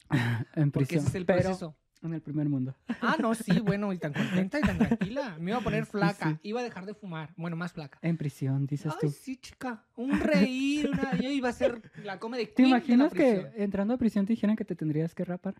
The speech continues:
Speaker 2: Ay, me rapo y tan
Speaker 1: ¿Te
Speaker 2: contenta.
Speaker 1: raparías?
Speaker 2: Tengo ganas de raparme verdaderamente, de
Speaker 1: Mm.
Speaker 2: decirle adiós a mi cabello, de finalizar ciclos y etapas.
Speaker 1: <laughs> La pelona se hizo presente.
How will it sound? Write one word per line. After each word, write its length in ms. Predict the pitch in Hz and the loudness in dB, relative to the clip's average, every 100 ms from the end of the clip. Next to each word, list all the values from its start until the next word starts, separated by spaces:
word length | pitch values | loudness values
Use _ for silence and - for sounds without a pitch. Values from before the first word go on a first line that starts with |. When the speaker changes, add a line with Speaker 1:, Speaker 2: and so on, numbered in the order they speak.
| _ | _
Speaker 2:
Ay, 180 | 214 277 | -8 -8
me 140 | 359 220 | -6 -6
rapo 320 | 160 175 247 | -6 -8 -10
y 60 | |
tan 140 | 202 185 | -6 -2
Speaker 1:
¿Te 60 | |
Speaker 2:
contenta. 360 | 175 170 160 165 | 0 -2 -2 0
Speaker 1:
raparías? 340 | 190 294 214 - _ | 0 0 -2 -6 _
Speaker 2:
Tengo 160 | 233 285 | -4 -2
ganas 220 | 294 311 | -2 -2
de 80 | 294 | -2
raparme 500 | 220 175 190 208 220 | -4 -4 -6 -6 -8
verdaderamente, 800 | 190 180 165 190 185 160 - | -8 -8 -10 -10 -10 -12 -10
de 140 | 147 151 | -6 -2
Speaker 1:
Mm. 60 | |
Speaker 2:
decirle 340 | 151 156 160 - | -2 -2 -2 -2
adiós 260 | 156 151 | -2 -4
a 60 | 233 | -6
mi 100 | 214 | -10
cabello, 600 | 175 170 214 240 254 254 196 | -10 -10 -8 -8 -8 -8 -12
de 140 | 185 170 | -18 -16
finalizar 600 | 180 170 160 180 196 185 _ _ | -14 -14 -12 -12 -12 -14 _ _
ciclos 440 | - 214 208 220 196 | -16 -12 -8 -6 -6
y 60 | |
etapas. 440 | 156 143 139 127 131 208 - | -8 -10 -12 -14 -16 -14 -12
Speaker 1:
<laughs> 1400 | - 175 - 156 - 175 - 196 - _ 151 202 196 165 | -10 -8 -8 -10 -6 -6 -4 -10 -10 _ 2 4 4 2
La 160 | 180 | 2
pelona 420 | 175 175 175 190 | 2 2 2 -2
se 80 | 190 | -4
hizo 140 | 185 190 | -10 -10
presente. 480 | 180 165 160 160 | -10 -6 -6 -6